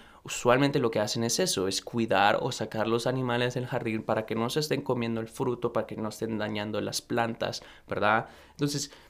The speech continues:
y es por eso que yo digo que yo creo que Adán fue pasivo con la palabra de Dios y no estaba cuidando el jardín. Y creo que la pasividad del hombre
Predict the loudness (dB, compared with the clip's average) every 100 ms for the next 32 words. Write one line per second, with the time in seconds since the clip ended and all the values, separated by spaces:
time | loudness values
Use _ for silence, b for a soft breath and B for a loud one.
0 | B -14 2 6 6 6 2 2 0 0
1 | 2 2 4 4 4 0 2 0 2 0
2 | 0 -2 -2 -4 0 2 2 2 0 2
3 | 2 2 0 0 0 0 -2 -2 -2 -2
4 | -4 -2 0 0 0 0 0 2 2 2
5 | 0 -2 -2 -4 -4 -4 -4 -4 -4 -6
6 | -8 -8 -4 -2 -2 -2 B B -10 2
7 | 4 4 4 2 2 0 0 0 0 0
8 | 2 4 4 4 2 2 2 4 4 2
9 | -2